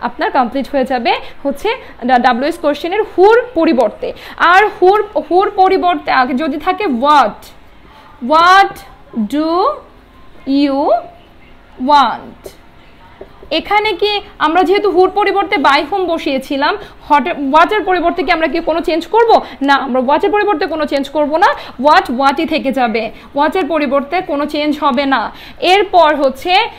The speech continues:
আহ, এখানে আমাদের নিয়ে আসতে হবে এই what-এর স্ট্রাকচারটা হচ্ছে what,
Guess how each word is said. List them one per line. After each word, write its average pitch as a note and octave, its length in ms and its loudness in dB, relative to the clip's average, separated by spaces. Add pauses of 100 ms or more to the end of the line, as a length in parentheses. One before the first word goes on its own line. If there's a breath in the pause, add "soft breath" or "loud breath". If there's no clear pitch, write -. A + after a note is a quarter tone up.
(160 loud breath)
আহ, C4 500 0 (360)
এখানে F4+ 420 -2
আমাদের C#4+ 420 2
নিয়ে C4+ 140 -2
আসতে C4+ 220 -2
হবে F#4 120 -2
এই E4+ 300 -2
what-এর D#4+ 500 0
স্ট্রাকচারটা B3 560 -4
হচ্ছে B3+ 380 -2 (1400 loud breath)
what, D#4+ 360 4